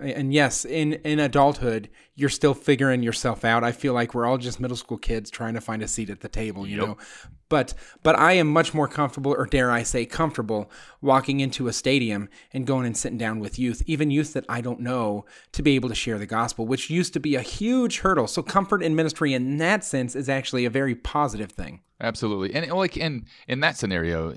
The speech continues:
Speaker 2: like, you get more comfortable because the kids are expecting to see you there, or you actually know more kids there. And so you get more comfortable that way as well. But yeah, so I think that there is some comfort in ministry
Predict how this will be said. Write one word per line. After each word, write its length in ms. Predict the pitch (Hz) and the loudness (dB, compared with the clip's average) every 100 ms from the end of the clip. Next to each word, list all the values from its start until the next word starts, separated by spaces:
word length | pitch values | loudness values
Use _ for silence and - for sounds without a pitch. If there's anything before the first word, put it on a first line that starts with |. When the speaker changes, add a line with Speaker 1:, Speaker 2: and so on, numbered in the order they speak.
| - | -6
Speaker 2:
like, 280 | 95 92 127 | -4 -4 -4
you 100 | 120 | 0
get 180 | 120 | -2
more 160 | 95 92 | -2 -6
comfortable 400 | - 98 98 90 | -4 -4 -4 -4
because 460 | 82 - 98 80 - | -6 -4 -6 -6 -12
the 120 | 98 | -12
kids 360 | - 104 92 - _ 90 | -6 -4 -4 -8 _ -6
are 140 | 87 | -6
expecting 540 | - - 101 - 107 101 | -6 -4 -4 -2 -6 -6
to 60 | |
see 160 | - 113 | -6 -4
you 140 | 110 | -2
there, 300 | 110 107 110 | 0 2 0
or 500 | - 87 85 82 80 _ - - - | -2 -2 0 -2 -4 _ -20 -20 -2
you 140 | 95 | 0
actually 240 | 95 98 | 0 -2
know 240 | 87 90 95 | -2 0 0
more 240 | 92 85 | -2 -6
kids 440 | - 104 90 76 78 | -8 -6 -6 -8 -4
there. 340 | 87 82 73 | -2 -2 -6
And 200 | 71 85 | -12 -10
so 80 | 95 | -6
you 120 | 90 | -4
get 140 | 85 85 | -6 -8
more 80 | |
comfortable 380 | - 90 71 78 | -10 -12 -8 -4
that 200 | 82 - | -2 -2
way 120 | 85 | -4
as 120 | 73 90 | -6 -2
well. 260 | 85 78 _ - - - | -4 -4 _ -20 -20 -8
But 80 | 196 | 0
yeah, 140 | 147 | 0
so 160 | - 120 | 2 -2
I 40 | |
think 220 | 135 143 | -2 -4
that 140 | 117 - | -4 0
there 180 | 98 92 | 0 0
is 220 | 90 85 | -2 -4
some 400 | - - 120 123 | -10 -4 -4 -4
comfort 400 | - 113 101 95 | -6 -6 -2 -4
in 100 | 87 | -4
ministry 520 | 87 87 92 85 | -8 -6 -4 -4